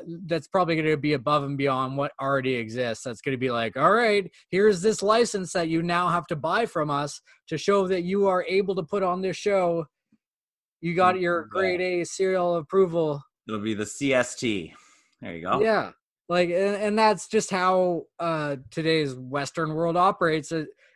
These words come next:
Speaker 1: everybody needs to get a piece of the cheddar once there's something new to deal with, right? Like, if somebody, if there's an additional step that anybody has to do,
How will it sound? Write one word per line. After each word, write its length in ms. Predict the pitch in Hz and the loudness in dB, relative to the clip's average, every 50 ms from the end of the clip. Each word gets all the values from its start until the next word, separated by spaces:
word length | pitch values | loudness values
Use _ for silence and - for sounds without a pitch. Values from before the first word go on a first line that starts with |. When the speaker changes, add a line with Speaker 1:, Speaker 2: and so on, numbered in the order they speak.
| - | -6
Speaker 1:
everybody 520 | - 156 170 196 214 190 190 190 196 196 196 | -2 0 2 4 4 4 4 2 2 2 2
needs 300 | 202 214 214 196 170 165 | 2 0 0 -2 -4 -6
to 80 | 190 | -6
get 200 | 180 185 190 190 | -2 0 0 0
a 40 | 190 | 0
piece 300 | 151 - 202 208 180 - | -4 -4 -6 -6 -6 -6
of 80 | 190 170 | -6 -6
the 80 | 175 | -6
cheddar 420 | 147 - 190 202 208 196 170 165 - _ - - - - - | -6 -4 -4 -2 -2 -2 -2 -4 -6 _ -20 -20 -20 -18 -8
once 260 | - 175 190 190 165 | -4 -2 -2 -2 0
there's 200 | - 196 185 - | 0 0 0 2
something 320 | - 202 196 - 208 196 190 | 2 -2 0 0 -2 -2 0
new 140 | 196 202 196 | 2 2 0
to 80 | 196 180 | 0 0
deal 280 | 165 214 226 240 226 | 2 4 6 6 6
with, 240 | 196 160 139 120 120 | 6 4 2 0 -2
right? 400 | 131 139 156 175 190 196 175 165 | 0 2 2 4 2 2 0 0
Like, 220 | 175 175 165 147 | -2 -2 -2 0
if 100 | 165 156 - | -2 -4 -2
somebody, 600 | - 208 196 190 190 185 180 180 170 170 175 156 | -2 -2 -2 0 0 0 0 0 0 0 -2 -2
if 120 | 165 147 - | -4 -4 -2
there's 220 | 180 170 156 151 | -4 -4 -2 -2
an 120 | 165 165 | -2 -2
additional 480 | 160 156 143 185 190 175 - 196 175 156 | -2 -2 0 -2 -4 -2 -4 -6 -6 -6
step 320 | - - - 190 180 180 | -6 -4 -2 -2 -2 -2
that 140 | - 127 - - | -4 -10 -10 -8
anybody 420 | 131 139 151 160 160 180 175 175 170 | -10 -6 -6 -4 0 0 0 0 0
has 180 | 165 170 151 - | 0 -2 -2 -4
to 60 | 165 | -6
do, 360 | 147 151 165 156 147 131 123 | -4 -2 0 0 0 -2 -4